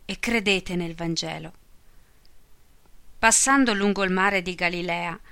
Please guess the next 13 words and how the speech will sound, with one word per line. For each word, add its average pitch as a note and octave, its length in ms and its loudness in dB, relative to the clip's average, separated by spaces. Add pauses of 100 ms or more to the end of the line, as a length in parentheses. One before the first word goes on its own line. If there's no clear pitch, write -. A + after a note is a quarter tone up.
(320)
vide A3 300 2
Simone A#3 680 4
e G3+ 40 4
Andrea, F3+ 760 2
fratello F3+ 560 -2
di F3 100 -6
Simone, F3 600 0 (400)
mentre B3 400 4
gettavano A3 680 2
le F#3+ 140 0
reti G3 280 -4
in F#3+ 120 2
mare. E3 400 -6